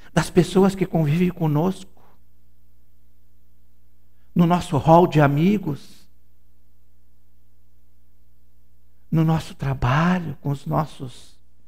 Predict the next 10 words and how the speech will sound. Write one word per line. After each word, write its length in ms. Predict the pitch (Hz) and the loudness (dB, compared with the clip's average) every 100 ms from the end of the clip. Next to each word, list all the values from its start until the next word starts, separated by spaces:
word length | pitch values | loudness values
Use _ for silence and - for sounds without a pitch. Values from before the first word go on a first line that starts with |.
| - - - | -16 -16 -4
com 180 | 147 156 | 0 0
os 200 | 147 139 | 0 -2
nossos 840 | 147 139 151 - 139 127 - - - - - - - | 2 4 2 -2 -10 -10 -14 -16 -16 -16 -16 -16 -2
companheiros, 1120 | - 156 - 147 147 160 185 170 127 - - - - - - - - - - - - - - - - - - - - - - - - - - - | 4 4 6 4 6 8 6 4 -2 -6 -16 -16 -16 -16 -16 -16 -16 -16 -16 -16 -16 -16 -16 -16 -16 -16 -16 -16 -16 -16 -16 -16 -16 -16 -16 2
nos 300 | 202 202 - | 8 10 10
nossas, 640 | 185 208 196 - 180 - - | 8 8 8 4 2 2 4
nos 220 | 185 180 | 6 8
nossos 360 | 196 190 175 - | 8 4 0 4
templos 460 | - 208 196 180 | 8 8 8 2
religiosos, 1300 | 143 165 160 135 139 160 214 208 196 135 - - - | 4 4 4 4 8 12 10 8 0 -8 -10 -14 -14